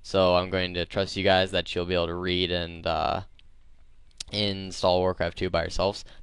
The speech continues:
There, the only thing you need to, like, worry about is once you, once it asks you, like, what, uh, sound card to use for the m-, music, and I think j-, just general sound.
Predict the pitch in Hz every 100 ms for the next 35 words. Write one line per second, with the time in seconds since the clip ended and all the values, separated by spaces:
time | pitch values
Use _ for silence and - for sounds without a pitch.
0 | - 117 117 113 - 123 139 131 - 127
1 | 131 131 131 110 110 110 104 - 107 101
2 | 101 98 95 - 104 110 110 117 120 -
3 | - - - 104 104 101 113 - 123 117
4 | 113 - - 131 - 120 123 - 120 120
5 | 113 107 101 104 107 107 - - - -
6 | - 90 87 - 104 104 - 104 104 98
7 | 98 95 - 92 90 85 85 82 - -
8 | - - - - 98 110 123 139 143 160
9 | - - - - - - - - - -
10 | - - - 98 98 95 92 90 90 -
11 | 123 120 - - 113 98 95 92 - -
12 | - 101 101 - 95 101 98 90 - 95
13 | 95 87 82 90